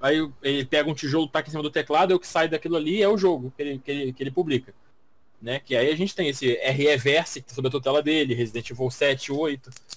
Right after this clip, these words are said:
né? Que são totalmente desconexos de tudo. E você vê que a Capcom também não tá lá muito feliz com o jogo, que ela mantém o jogo meio que ilhado, né? O, o Resident Evil sete e oito estão bem ilhados no, no, no,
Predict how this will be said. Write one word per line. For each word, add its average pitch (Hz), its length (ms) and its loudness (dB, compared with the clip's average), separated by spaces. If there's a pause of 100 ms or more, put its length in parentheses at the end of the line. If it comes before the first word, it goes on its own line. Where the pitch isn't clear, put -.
(400)
né? 131 220 -4 (580)
Que - 80 -6
são 285 200 0
totalmente 294 400 -2
desconexos 240 580 -2
de 262 80 -6
tudo. 208 260 -6
E 156 40 -6
você 190 240 -2
vê 240 120 0
que 262 120 -2
a 196 40 -2
Capcom 185 360 0
também 160 200 0
não 160 60 -2
tá 156 100 2
lá 156 120 4
muito 147 260 -2
feliz 139 380 0
com 131 120 -6
o 120 40 -4
jogo, 170 280 0 (160)
que - 80 -2
ela 196 140 4
mantém 196 760 2 (960)
o 208 100 2
jogo 247 220 4
meio 247 180 2
que - 140 -2
ilhado, 185 520 2 (640)
né? 135 260 -4 (840)
O, 117 260 -4
o - 20 2
Resident 170 340 2
Evil 185 140 4
sete 180 300 0
e 175 60 -2
oito 196 200 4
estão 208 200 0
bem 254 180 2
ilhados 165 760 0 (160)
no, 123 280 -4
no, 117 220 -6
no, 110 260 -8